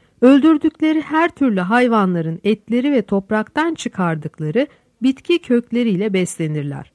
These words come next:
Ne kralları ne de şefleri vardır. Bütün topluluğa ait işler yaşlı insanların meclisinde karara bağlanır. Bu insanlarda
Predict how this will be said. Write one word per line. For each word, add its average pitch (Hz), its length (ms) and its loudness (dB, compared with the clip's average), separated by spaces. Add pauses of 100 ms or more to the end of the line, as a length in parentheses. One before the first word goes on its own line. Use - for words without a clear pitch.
(160)
Ne 247 120 0
kralları 165 760 -2 (320)
ne 277 160 0
de 320 120 2
şefleri 233 560 0
vardır. 151 460 -6 (380)
Bütün 392 300 2
topluluğa 226 580 2
ait 170 380 -2
işler 170 420 -4 (260)
yaşlı 233 380 0
insanların 262 760 0
meclisinde 190 720 -2
karara 196 640 -2
bağlanır. 151 560 -4 (420)
Bu 285 140 4
insanlarda 160 920 -2